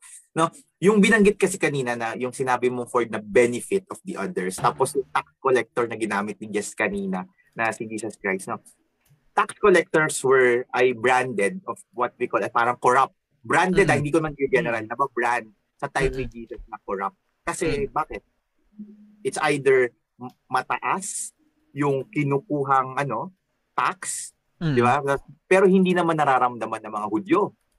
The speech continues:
Speaker 1: yung
Speaker 2: Mm.
Speaker 1: tax
Speaker 2: Mm.
Speaker 1: na naan nila. Like,
Speaker 2: Mm.
Speaker 1: ginagamit yun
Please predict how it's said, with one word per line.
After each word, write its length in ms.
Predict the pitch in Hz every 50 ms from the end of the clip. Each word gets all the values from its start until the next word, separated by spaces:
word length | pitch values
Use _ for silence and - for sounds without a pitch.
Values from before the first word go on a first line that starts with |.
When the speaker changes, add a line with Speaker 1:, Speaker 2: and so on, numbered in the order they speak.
| - - -
Speaker 1:
yung 380 | 143 - 151 143 143 139 - 139
Speaker 2:
Mm. 80 | 151
Speaker 1:
tax 160 | 165 175 175 156
Speaker 2:
Mm. 160 | 135 117 -
Speaker 1:
na 120 | 151 143
naan 260 | 143 139 131 135 135 127
nila. 240 | - - - 180 190 - - _ _ _ _ _ -
Like, 180 | 127 123 - _ _ -
Speaker 2:
Mm. 260 | 131 127 120 117 113 110 - -
Speaker 1:
ginagamit 520 | 120 139 139 127 - - 123 120 120 - _
yun 160 | 127 123 120